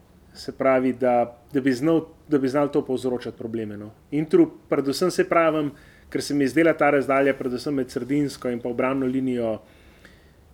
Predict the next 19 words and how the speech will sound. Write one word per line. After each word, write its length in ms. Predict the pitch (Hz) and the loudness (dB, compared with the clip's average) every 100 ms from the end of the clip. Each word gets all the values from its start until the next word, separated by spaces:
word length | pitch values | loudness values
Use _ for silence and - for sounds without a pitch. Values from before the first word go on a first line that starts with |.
| - _ _ - _ | -20 _ _ -20 _
morda 340 | 147 135 131 160 | -8 -4 2 4
neobičajno 920 | 160 165 160 139 - 156 147 151 143 135 127 - - _ _ - _ | 4 4 2 0 0 2 2 2 2 0 -2 -6 -20 _ _ -20 _
velika 580 | 151 120 135 165 175 165 | -12 0 4 4 4 2
glede 320 | 127 131 135 | 2 2 2
na 140 | 170 139 | 2 0
stil 340 | - - 175 | -2 -4 -2
igre, 280 | 165 143 131 | 2 4 4
ki 160 | - 127 | 2 0
ga, 160 | 131 117 | 4 4
eh, 640 | 120 139 135 196 147 127 | 2 -2 -4 0 2 2
delajo. 420 | 123 180 220 208 | 6 6 6 2
Mogoče 400 | 180 156 208 214 | 0 6 6 8
je 80 | 202 | 2
pa 100 | - | 2
to 180 | - 208 | 2 0
tudi 240 | 196 202 | 0 -4
po 100 | - | -2
drugi 260 | 170 180 175 | 0 2 0
strani 480 | - 180 170 170 | -2 0 2 0